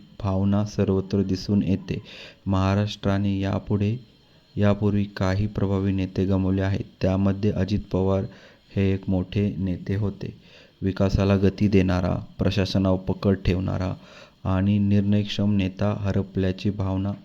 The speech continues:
अनेकांच्या मनात आहे. विकासाची दिशा मंदावेल ही काय, कशी चिंता व्यक्त होते. राजकारणात नेते येतात जातात, पण काही व्यक्ती काळाच्या पलीकडे जाऊन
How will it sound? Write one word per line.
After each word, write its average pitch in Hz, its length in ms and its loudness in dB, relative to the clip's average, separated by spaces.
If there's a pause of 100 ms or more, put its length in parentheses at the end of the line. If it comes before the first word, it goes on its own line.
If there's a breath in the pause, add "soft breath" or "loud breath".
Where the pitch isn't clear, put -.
(100)
अनेकांच्या 110 560 0
मनात 98 360 0
आहे. 101 320 -2 (520 loud breath)
विकासाची 95 560 -2
दिशा 92 340 0
मंदावेल 95 640 0
ही 95 180 -2
काय, 95 300 -4 (1120 loud breath)
कशी 104 320 -2
चिंता 101 480 -2
व्यक्त 95 380 -2
होते. - 460 -2 (320 loud breath)
राजकारणात 101 680 0 (100)
नेते 95 500 0
येतात 98 400 0 (120)
जातात, 92 400 0 (180)
पण 95 200 -2
काही 101 340 -2
व्यक्ती 98 360 -2
काळाच्या 95 520 -2
पलीकडे 101 560 -2
जाऊन 98 380 -2